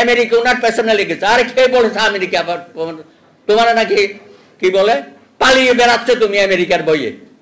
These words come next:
এত ভয় কিসের? আমেরিকার কি দরকার পড়ছে আমার শেখ হাসিনাকে এখানে পালানো, বেড়ানোর জন্য এবং নিজে নিজে স্বীকারোক্তি দিচ্ছে? সুতরাং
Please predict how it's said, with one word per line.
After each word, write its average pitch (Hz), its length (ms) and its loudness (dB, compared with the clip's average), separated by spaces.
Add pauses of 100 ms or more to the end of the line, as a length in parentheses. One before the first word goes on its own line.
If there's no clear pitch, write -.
(380)
এত 233 240 0
ভয় 302 320 4
কিসের? 233 560 -2 (840)
আমেরিকার 277 560 2 (140)
কি 320 120 0
দরকার 302 420 2
পড়ছে 285 260 0
আমার 277 400 2 (300)
শেখ 277 220 2
হাসিনাকে 269 440 0
এখানে 262 360 2
পালানো, 247 640 0
বেড়ানোর 240 460 0
জন্য 233 220 0
এবং 247 200 0
নিজে 247 220 0
নিজে 262 300 0
স্বীকারোক্তি 226 520 -4
দিচ্ছে? 165 400 -8 (720)
সুতরাং 226 520 2